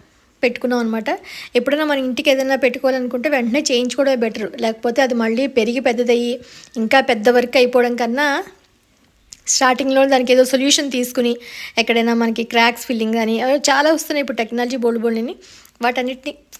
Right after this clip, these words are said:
అంటే సజెషన్ అని కాదు, ఎందుకంటే లేకపోతే ఇబ్బంది పడి తర్వాత మేజర్ ప్రాబ్లం అయ్యి ఇంకా డబ్బులు ఖర్చు అవ్వడం కన్నా తొందరగా అలాంటివి చేంజ్ చేసుకుంటే బెటర్. ఇగో మెయిన్ ఇవి, ఆ, సజ్జ అనమాట, షేడ్స్, ఆ,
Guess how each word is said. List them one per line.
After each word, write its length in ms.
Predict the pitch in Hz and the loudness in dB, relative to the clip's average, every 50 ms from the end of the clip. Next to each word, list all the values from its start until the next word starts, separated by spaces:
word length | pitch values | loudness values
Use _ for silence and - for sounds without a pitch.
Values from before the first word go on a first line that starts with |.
| _ - _ _ - - | _ -20 _ _ -16 -10
అంటే 300 | - 196 196 202 208 208 | -8 -6 -4 -4 -4 -4
సజెషన్ 440 | 202 - 185 175 - 226 - 277 277 | -2 -2 -4 -2 -2 -4 -4 -4 -6
అని 140 | 285 285 254 | -6 -4 0
కాదు, 360 | 262 240 240 233 311 415 480 - - - - | 0 0 0 0 0 -2 -2 -4 -8 -12 -6
ఎందుకంటే 260 | 262 254 262 277 277 | -4 -2 0 2 2
లేకపోతే 220 | 277 269 262 311 311 | 2 2 2 0 -2
ఇబ్బంది 300 | 277 226 226 277 285 294 | 0 2 2 2 2 2
పడి 220 | - 294 262 277 | 2 2 0 0
తర్వాత 380 | 247 - 254 254 262 262 262 269 | 0 -2 0 0 0 -2 -2 -4
మేజర్ 360 | 254 240 240 247 240 254 233 | -4 -2 -2 -2 -2 -2 -4
ప్రాబ్లం 240 | 269 254 233 247 247 | -4 -4 -4 -4 -4
అయ్యి 140 | 247 233 233 | -4 -4 -4
ఇంకా 180 | 233 226 262 | -4 -2 -2
డబ్బులు 320 | 247 240 240 220 214 240 247 | -2 -2 -2 -2 -2 -4 -2
ఖర్చు 340 | 240 247 226 226 - 247 | -2 -2 -4 -2 -4 -4
అవ్వడం 200 | 226 226 233 226 | -4 -2 -4 -4
కన్నా 380 | 220 220 220 233 277 277 254 285 - - _ _ _ _ _ _ _ - | -4 -4 -4 -4 -4 -6 -6 -8 -10 -14 _ _ _ _ _ _ _ -4
తొందరగా 400 | - 311 302 302 302 311 311 294 | -2 -2 0 0 0 2 2 2
అలాంటివి 360 | 285 285 285 277 277 277 285 277 | 2 2 0 0 -2 -4 -4 -4
చేంజ్ 160 | 262 262 269 | -4 -2 -2
చేసుకుంటే 260 | 262 262 - 262 277 | -4 -4 -4 -6 -6
బెటర్. 260 | 240 247 226 - 311 | -6 -6 -6 -6 -6
ఇగో 160 | 330 262 247 | -4 -4 -2
మెయిన్ 340 | 233 226 226 220 240 269 277 | -2 -2 -2 -2 -2 -2 -2
ఇవి, 220 | 254 226 233 - - - _ _ _ _ _ - | -4 -4 -6 -6 -10 -14 _ _ _ _ _ -12
ఆ, 280 | 220 196 196 196 190 196 - | -10 -8 -6 -6 -6 -6 -4
సజ్జ 180 | - 214 202 233 | -6 -4 -2 -2
అనమాట, 240 | 220 220 214 208 202 | -4 -2 -4 -6 -6
షేడ్స్, 400 | - - 269 240 240 233 - - - - - _ _ _ _ _ _ _ - 226 | -4 0 0 0 0 0 -4 -10 -12 -16 -20 _ _ _ _ _ _ _ -12 -10
ఆ, 120 | 214 208 | -8 -8